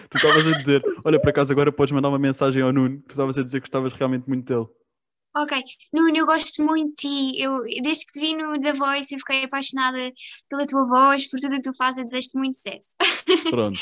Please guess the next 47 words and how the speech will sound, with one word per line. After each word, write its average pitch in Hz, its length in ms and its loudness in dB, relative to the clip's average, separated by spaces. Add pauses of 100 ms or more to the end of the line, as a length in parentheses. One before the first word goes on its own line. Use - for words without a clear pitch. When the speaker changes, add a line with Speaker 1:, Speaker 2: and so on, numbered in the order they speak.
(240)
Speaker 1:
Nuno, 123 400 -2
já - 80 -2
tá, - 160 4
Speaker 2:
E 320 160 8
o 320 40 2
Speaker 1:
já - 20 -8
tá - 60 -2
a - 40 -6
Speaker 2:
Carlão? 240 220 0
Speaker 1:
mensagem. 90 400 -8 (580)
E 120 80 -4
o - 20 -6
Carlão, 131 280 2
o - 20 -8
que - 80 -6
é 123 40 0
que - 20 -2
queres 135 120 2
dizer 131 120 4
ao 120 60 2
Carlão? 113 260 0
<laughs> - 640 -6 (280)
Speaker 2:
<laughs> - 20 0
O 415 320 4
Carlão, 339 440 4 (100)
também 392 240 6
gosto 330 240 2
muito 320 180 2
dele, 269 220 0
era 247 100 -2
o - 20 -4
meu 247 200 -4
mentor 247 260 -6
preferido. - 460 -8 (300)
<laughs> - 440 -6
Speaker 1:
A - 60 -4
sério? 95 400 0 (1120)
Speaker 2:
Sim. 311 360 -14 (640)
Speaker 1:
Qual 139 160 -20
é 151 60 -20
que 131 140 -18
é - 20 -14
a 101 60 -14
atriz 101 440 -18
ou 90 160 -14
o 82 60 -14
ator 98 260 -12